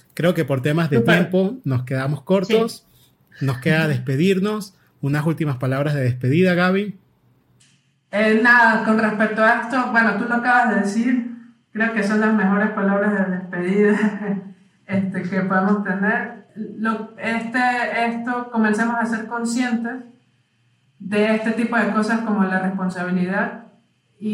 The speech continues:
Speaker 2: y, y de esto que nos llevan a, a crecer como personas. Creo que se, la conciencia es lo más bonito y, y lo que nos puede dar también mucho control de nuestra vida. Eh, ser conscientes de, de cada, de cada acción, de cada,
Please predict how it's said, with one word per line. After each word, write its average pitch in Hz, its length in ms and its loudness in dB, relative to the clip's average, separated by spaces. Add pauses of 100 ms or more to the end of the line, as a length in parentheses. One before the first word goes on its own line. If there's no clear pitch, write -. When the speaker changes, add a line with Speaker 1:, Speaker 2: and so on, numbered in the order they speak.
(880)
Speaker 2:
y, 196 40 -6
y 202 40 -6
de 196 220 -2
esto 208 180 -6
que 208 140 -6
nos 180 260 -2
llevan 208 500 0
a, 175 240 -4
a 175 120 -8
crecer 190 360 -8
como 202 280 -6
personas. 165 460 -12 (520)
Creo 196 300 -4
que 190 600 -6 (180)
se, - 520 -12
la 196 180 -4
conciencia 214 760 0
es 208 60 -2
lo 208 100 -2
más 208 220 0
bonito 208 600 -2
y, 190 80 -8
y 180 300 -4
lo 185 180 -8
que 180 80 -8
nos 175 180 -10
puede 196 220 -4
dar 196 260 -6
también 196 320 2
mucho 196 300 -2
control 180 340 -4
de 190 80 -8
nuestra 175 360 -8
vida. 175 240 -8 (580)
Eh, 175 640 -8
ser 208 260 -4
conscientes 202 600 -2
de, 175 140 -2 (200)
de 170 100 -10
cada, 190 680 0
de 175 140 -12
cada 190 260 2
acción, 220 400 -2
de 196 160 -4
cada, 190 920 0